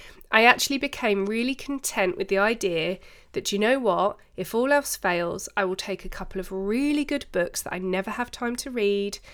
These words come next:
I will breathe in the fresh mountain air. I will go and take myself to a little bar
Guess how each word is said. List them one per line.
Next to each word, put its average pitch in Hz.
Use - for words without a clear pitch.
I 190
will 190
breathe 240
in 208
the 196
fresh -
mountain 220
air. 180
I 214
will 180
go 196
and 196
take 226
myself 240
to -
a -
little 214
bar 202